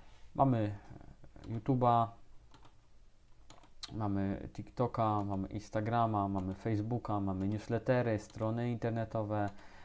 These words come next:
e, reklamy w Google, e, jakieś artykuły, mm, blogowe. To są najpopularniejsze narzędzia marketingowe obecnie stosowane, dostępne na, na rynku. Jak z nich skorzystać,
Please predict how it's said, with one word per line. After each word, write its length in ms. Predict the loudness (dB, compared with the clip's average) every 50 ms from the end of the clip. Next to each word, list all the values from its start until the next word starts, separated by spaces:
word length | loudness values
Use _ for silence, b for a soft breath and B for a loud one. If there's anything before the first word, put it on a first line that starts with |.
| B B -8 -6
e, 160 | -4 -4 -2
reklamy 420 | -2 -2 -2 -2 -2 0 0 -2
w 60 | -2 0
Google, 300 | 0 2 2 2 2 0
e, 160 | 0 0 -2 -4 -10 B B B B B B B B -12 -8 -8 -6 -4 -4 -2 -2 0 0 0
jakieś 640 | 0 0 2 2 2 2 2 2 -2 -2 -2 -4 -4
artykuły, 720 | -2 0 0 -2 -2 -4 -8 -6 -4 -2 0 2 2 2 2 2 0 -4 -8 -10 -8
mm, 500 | -8 -6 -6 -6 -8 -8 -8 -8 -8 -8 -4 2
blogowe. 640 | 4 4 4 6 4 4 4 6 4 4 4 4 0 b b b b b b b 0
To 120 | 0 2
są 220 | 2 2 0 0 -2 -4 -10 -16 -14 -14 -12
najpopularniejsze 1000 | -6 -4 -2 2 2 2 2 2 0 0 2 4 4 4 4 2 0 0 0
narzędzia 340 | 0 2 2 2 2 2 2
marketingowe 640 | 2 0 0 -2 -4 -4 -2 0 0 2 2 2
obecnie 520 | 2 2 0 0 -2 -2 -2 0 0 0 0 -2 -6 -12
stosowane, 680 | -6 -4 -4 -4 0 2 4 4 4 4 2 2 0 -2 -6 -12 -14 -16 -16 -14 -8 -6
dostępne 420 | -6 -6 -6 -6 -6 -4 -2 0
na, 220 | 2 2 2 0 B B B B B B B
na 80 | 6 6
rynku. 300 | 8 6 6 2 -4 -8 B B B B B B B B 4
Jak 380 | 8 10 10 10 8 4 -2 -4
z 120 | -2 2
nich 320 | 4 6 6 4 4 0 -8 -18 -20 -20 -20 -20 -20 -20 -20 -20 -18 -18 -18 -18 -18 -18 -16 -14
skorzystać, 800 | -6 -2 0 2 4 2 2 4 6 6 6 6 4 -2 -12